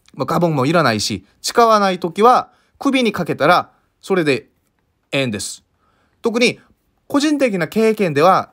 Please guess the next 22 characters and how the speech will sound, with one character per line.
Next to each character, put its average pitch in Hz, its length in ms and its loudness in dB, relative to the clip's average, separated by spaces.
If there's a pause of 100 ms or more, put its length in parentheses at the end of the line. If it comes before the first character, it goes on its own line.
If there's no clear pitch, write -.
イ 202 80 0
ヤ 262 200 4
ホ 220 160 -2
ン 196 40 -2
を 185 80 -4
つ - 180 -10
け 180 160 -2
て 214 220 0
運 254 320 -4
動 254 120 -2
す 233 120 -8
る 196 80 -4
と 180 140 -10
き 160 100 -6
が 143 160 0
多 220 220 0
い 208 40 0
ん 185 40 -4
で 120 100 0
す - 80 -10
け 123 100 -8
ど、 151 320 2